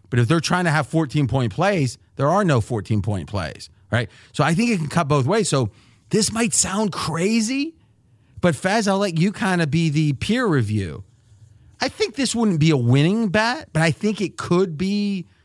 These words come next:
break even, even with the VIG. If we got some decent odds on Ohio State winning by twenty-eight, right? So let's say,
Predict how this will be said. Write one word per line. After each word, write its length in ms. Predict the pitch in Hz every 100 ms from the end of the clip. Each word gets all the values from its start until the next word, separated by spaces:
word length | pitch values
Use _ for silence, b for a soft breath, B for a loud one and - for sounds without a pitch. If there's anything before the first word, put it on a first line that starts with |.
| b
break 300 | 151 165 143
even, 460 | 139 151 151 202 320 _ _ _ -
even 260 | 151 151 160
with 120 | 151
the 100 | 139
VIG. 440 | 117 139 196 214 _ _ _ _ _ -
If 180 | 131
we 100 | 147
got 240 | 208 233 -
some 160 | 175
decent 360 | 123 180 185 175
odds 260 | 170 170 156
on 80 | 147
Ohio 240 | 143 156
State 220 | - 156
winning 340 | 135 147 143 135
by 160 | 131
twenty-eight, 600 | 123 - 139 123 113 87 -
right? 260 | 107 110
So 140 | - 120
let's 180 | 117
say, 380 | - 120 113 104